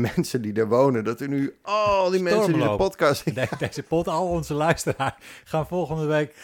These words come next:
Speaker 2: daar kijken.
Speaker 1: Ja. Maar het was 's avonds en we gingen dus, eh, ja, dan
Speaker 2: Ik, ik denk dat die mensen nu gewoon vast dranghekken buiten <laughs> moeten zetten.
Speaker 1: Ja, en misschien kunnen sneltesten worden afgenomen als je daar wil kijken.
Speaker 2: Entree heffen, mensen. Entree
Speaker 1: Ja.
Speaker 2: heffen.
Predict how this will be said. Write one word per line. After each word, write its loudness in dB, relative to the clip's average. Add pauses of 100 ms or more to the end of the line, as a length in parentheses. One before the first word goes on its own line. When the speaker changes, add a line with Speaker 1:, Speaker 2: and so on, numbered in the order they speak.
Speaker 2:
daar 0
kijken. 0
Speaker 1:
Ja. 6 (840)
Maar 8
het -2
was 0
's -2
avonds 4
en -4
we -2
gingen 2
dus, -6
eh, -6
ja, 0
dan -10
Speaker 2:
Ik, -6
ik -10
denk 2
dat -2
die -4
mensen 0
nu -2
gewoon 0
vast -4
dranghekken -2
buiten 2
<laughs> 4
moeten -2
zetten. -2 (560)
Speaker 1:
Ja, -2
en -2
misschien -2
kunnen -2
sneltesten 0
worden -2
afgenomen -2
als -14
je -8
daar -4
wil -10
kijken. -8 (260)
Speaker 2:
Entree -2
heffen, -6
mensen. -6
Entree 0
Speaker 1:
Ja. -2
Speaker 2:
heffen. -8